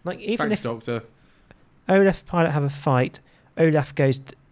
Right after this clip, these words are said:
Speaker 1: uh, not Olaf, pilot goes down, five control unit, and brainwashes the people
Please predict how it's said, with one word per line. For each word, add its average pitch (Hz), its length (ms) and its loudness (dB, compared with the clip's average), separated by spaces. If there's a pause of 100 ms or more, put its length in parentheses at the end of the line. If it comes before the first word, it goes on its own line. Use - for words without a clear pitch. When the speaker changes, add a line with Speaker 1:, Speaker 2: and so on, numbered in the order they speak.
(140)
Speaker 1:
uh, 151 120 2
not 147 160 0
Olaf, 117 360 -4
pilot 139 300 0
goes 127 180 2
down, 120 220 0
five 127 280 0
control 123 480 0
unit, 113 360 -2
and 113 320 -2 (840)
brainwashes 127 640 0
the 120 60 -8
people 110 520 -4